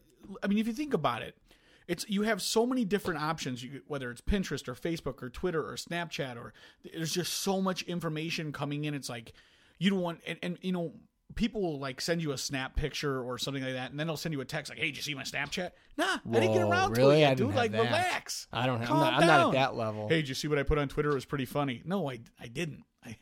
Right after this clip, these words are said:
Speaker 1: I haven't
Speaker 2: That's
Speaker 1: gotten around to it
Speaker 2: crazy.
Speaker 1: yet, you
Speaker 2: That's
Speaker 1: know?
Speaker 2: super crazy.
Speaker 1: So, as far as Twitter goes, uh,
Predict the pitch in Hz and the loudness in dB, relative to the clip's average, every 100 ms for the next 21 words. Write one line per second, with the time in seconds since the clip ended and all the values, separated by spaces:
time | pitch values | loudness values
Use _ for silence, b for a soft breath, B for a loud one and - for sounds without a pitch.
0 | - - 160 151 160 170 156 165 196 160 | -10 -2 4 4 4 4 4 6 6 6
1 | 127 123 107 - - 151 156 151 156 170 | 4 0 -4 -4 2 8 8 6 0 2
2 | 151 139 123 - 113 113 117 143 - - | 2 0 -2 -4 -8 -8 -14 -16 -6 4
3 | 170 156 147 - _ - _ _ - - | 6 6 4 -2 _ -20 _ _ -20 -20
4 | - 147 143 120 170 160 139 139 127 127 | -6 -2 -2 2 4 4 2 0 0 0
5 | 123 120 117 107 - 117 113 110 | 0 0 -4 -8 -8 -8 -6 -10